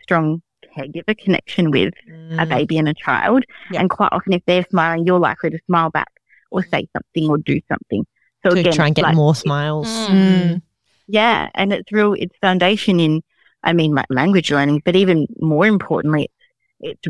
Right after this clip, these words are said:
Speaker 1: it's pretty foundational in just developing that really strong, close and trusting bond of knowing when I do something, I'll be responded to, or when I
Speaker 2: Yes.
Speaker 1: do something, like, someone understands me.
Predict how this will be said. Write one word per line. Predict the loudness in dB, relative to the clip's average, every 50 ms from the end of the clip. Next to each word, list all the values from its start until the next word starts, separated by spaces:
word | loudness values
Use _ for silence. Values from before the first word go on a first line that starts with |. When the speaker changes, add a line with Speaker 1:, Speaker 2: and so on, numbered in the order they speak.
| -12 _ -14
Speaker 1:
it's | -16 -16 -16 -8
pretty | -2 0 2 2 2
foundational | 0 0 0 2 2 2 2 2 2 2 2 2 2 0
in | 0 0 0 0 0 -2 -4 -6 _ _
just | -4 -4 -2 0
developing | 0 0 2 2 2 0 0 -2 0 0 2 2
that | 2 2 2
really | 0 0 0 0 -2 -4 -6 -10
strong, | -6 -2 0 2 2 2 0 -2 -2
close | -4 -4 -2 0 0 0 0 -2 -8 _ _ _ _ _ _ _ _ _
and | -4 -4 -2 -4
trusting | -4 -4 -4 -4 -4 -4 _ -2 0 2 2 2
bond | 2 2 2 2 2 0 0 -2 -8 _ _ _ -20 -20 -10 -4
of | -2 0 2
knowing | 2 2 2 2 0 -2 0 0
when | 2 2 2 0
I | 0
do | -2 -2 -2 -2
something, | -2 -2 -4 -4 -4 -4 -4 -4 -4 -6 -8 _ _ _ _ _ -6
I'll | -4 -4 -2
be | -2 -2 -2
responded | -2 -4 -4 -6 -4 -4 -2 -2 -2 -2 -6 -8 _ -8
to, | -6 -6 -6 -8 _ _ _ -16 -6 -2
or | 0 2
when | 2 2 2
I | 0
Speaker 2:
Yes. | 0
Speaker 1:
do | 0 0 -2 -2
something, | -2 -4 -4 -4 -4 -2 -2 0 2 2 0 0 _ _ _ _ -4
like, | -4 -4 -4 -4 -2
someone | 0 2 2 2 2 2
understands | 2 2 0 0 -2 -4 -4 -2 0 0 0 0 0
me. | 0 0 0 0 -2